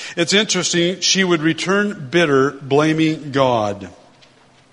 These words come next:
as you saw there in verses nineteen through twenty-one. Naomi, by the way, means pleasantness.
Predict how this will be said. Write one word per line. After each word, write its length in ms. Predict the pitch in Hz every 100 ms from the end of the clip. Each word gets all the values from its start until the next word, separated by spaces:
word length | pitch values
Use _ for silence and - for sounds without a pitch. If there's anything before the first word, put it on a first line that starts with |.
| _ _ _ _ _ -
as 140 | 117
you 80 | 131
saw 300 | - 156 143
there 140 | 135
in 60 | 123
verses 280 | 123 117 127
nineteen 340 | 135 131 135
through 140 | 131
twenty-one. 640 | 127 143 139 139 147 123 95 - - _ - - - -
Naomi, 420 | 196 254 311 311
by 200 | 240 214
the 80 | 196
way, 180 | 170 196
means 260 | 190 208
pleasantness. 840 | - 233 269 277 185 139 98 -